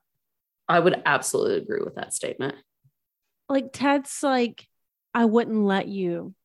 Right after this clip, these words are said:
Speaker 2: come here." You
Speaker 1: Yeah.
Speaker 2: know, like, he knows it's not what she wants.
Speaker 1: He's like, "Your Manolo Blahniks would not survive in the Galapagos sand."
Speaker 2: <laughs> What a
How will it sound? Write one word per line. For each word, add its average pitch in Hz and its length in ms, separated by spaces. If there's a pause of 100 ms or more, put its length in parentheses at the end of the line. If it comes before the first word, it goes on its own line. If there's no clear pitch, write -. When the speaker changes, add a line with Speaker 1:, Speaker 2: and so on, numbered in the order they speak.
(100)
Speaker 2:
come 190 280
here." - 520 (360)
You 220 180
Speaker 1:
Yeah. - 160
Speaker 2:
know, 196 200
like, 196 220
he 254 160
knows 233 360
it's - 240
not 196 340
what 196 180
she - 220
wants. 170 800
Speaker 1:
He's 190 200
like, 165 400
"Your 185 200
Manolo 196 500
Blahniks 170 640
would 170 100
not 147 320
survive 151 380
in 143 80
the 135 80
Galapagos 123 760
sand." 135 580
Speaker 2:
<laughs> 294 1400
What 277 180
a 339 100